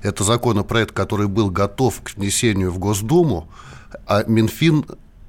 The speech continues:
сам его подготовил и сам отложил, а, прокомментировав это тем, что мы сломаем старую систему,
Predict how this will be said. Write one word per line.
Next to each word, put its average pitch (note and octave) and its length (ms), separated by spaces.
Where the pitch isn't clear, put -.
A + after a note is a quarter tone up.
сам A2+ 300
его G2+ 120
подготовил A#2 560
и - 160
сам C3 300
отложил, B2+ 640
а, F#2 200
прокомментировав A#2+ 720
это - 140
тем, C#3 160
что A2+ 200
мы A2 100
сломаем A#2+ 540
старую G#2 420
систему, B2 720